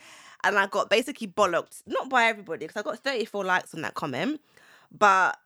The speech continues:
some people were like, "Oh, you're so stupid." Like, you know, it's about being smart. It's not about who has the best talent. And for me, I just feel that what upsets me is boxing.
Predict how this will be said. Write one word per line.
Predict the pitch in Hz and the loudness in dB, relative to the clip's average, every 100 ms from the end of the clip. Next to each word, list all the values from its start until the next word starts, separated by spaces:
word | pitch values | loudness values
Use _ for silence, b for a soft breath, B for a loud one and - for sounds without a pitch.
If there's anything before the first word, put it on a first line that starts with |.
| _ _ _ _ _ _ _ - | _ _ _ _ _ _ _ -10
some | - 233 | -2 -2
people | 220 214 190 | -2 -6 -6
were | 185 | -4
like, | 175 147 - | -4 -4 -6
"Oh, | 170 180 | -4 -4
you're | 165 160 | -2 -4
so | - 185 | -4 -6
stupid." | - 208 202 190 180 165 165 | -6 -6 -4 0 2 2 4
Like, | 160 - B B B B | 2 2 B B B B
you | 190 | -4
know, | 175 147 - | -4 -4 -10
it's | - | -2
about | 190 180 - | 2 4 2
being | 180 175 | 0 -2
smart. | - 202 185 170 - B B | -2 2 4 4 0 B B
It's | 202 - | 0 2
not | 180 | 2
about | 180 165 139 | 4 4 4
who | 196 | 0
has | 190 180 | 0 0
the | 185 | 0
best | 180 185 - | -2 -4 0
talent. | 208 202 151 - | 0 2 -2 -4
And | 185 | -6
for | - 220 | -4 -2
me, | 240 269 320 339 b b b b b | -2 -2 -2 -6 b b b b b
I | 190 220 | 2 2
just | 277 - | -4 -12
feel | - 196 170 | -6 -2 -2
that | 160 123 - _ _ _ _ _ _ - - | 0 0 -2 _ _ _ _ _ _ -20 -8
what | 190 - | -2 -2
upsets | 330 - - - | -2 -4 -8 -8
me | 196 185 95 - | -8 -8 -8 -8
is | 185 175 - b b b b b _ | -8 -8 -12 b b b b b _
boxing. | - 302 - - 185 160 131 - | -4 -4 -6 -14 -10 -10 -12 -16